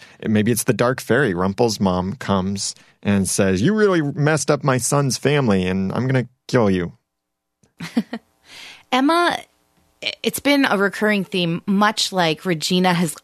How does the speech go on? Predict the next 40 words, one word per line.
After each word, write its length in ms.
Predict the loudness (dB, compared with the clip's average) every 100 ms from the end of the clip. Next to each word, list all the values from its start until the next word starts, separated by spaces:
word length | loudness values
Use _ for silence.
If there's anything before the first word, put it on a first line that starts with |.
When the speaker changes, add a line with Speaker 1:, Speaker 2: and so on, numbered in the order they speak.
| 0
Speaker 2:
always 360 | 2 4 2
been 180 | 0 0
battling 480 | 2 0 0 -4 -4
Evil 280 | -4 -4 -6
Queen 300 | -4 -2 -2
throughout 360 | 0 2 2
the 80 | -2
series, 440 | -6 -2 0 -2 -2
and 180 | -2
Rumpel 500 | 2 2 2 -2 -2
has 160 | -2 -6 -2
always 380 | 2 4 2
been 180 | 0 0
battling 640 | 2 0 0 0 -2 -4 -6 -18 -20 -20 _
the 100 | -4
darkness 520 | 0 0 0 -2 -4
throughout 280 | -2 -2 -2
the 80 | -4
series. 460 | -2 -2 0 -4 -4
Emma 240 | -2 0 2
has 220 | 2 2
always 340 | 0 0 -2
had 220 | 0 0 0
that 160 | -4
kind 220 | -2 0
of 180 | 0 -4 -12 -20 -20 -20 -20 -4
duality 520 | 0 2 2 2 0
in 100 | 0
her 180 | 0 -2
as 180 | -2 0
well, 420 | 2 4 4 2
and 140 | -2 0
they've 180 | -2 -2
used 380 | 0 0 0 0
it 280 | 0 -2
several 380 | -6 -2 0 0
times 400 | -2 -2 0 2
as 160 | 0 0
a 40 |
main 500 | 0 2 2 0 -2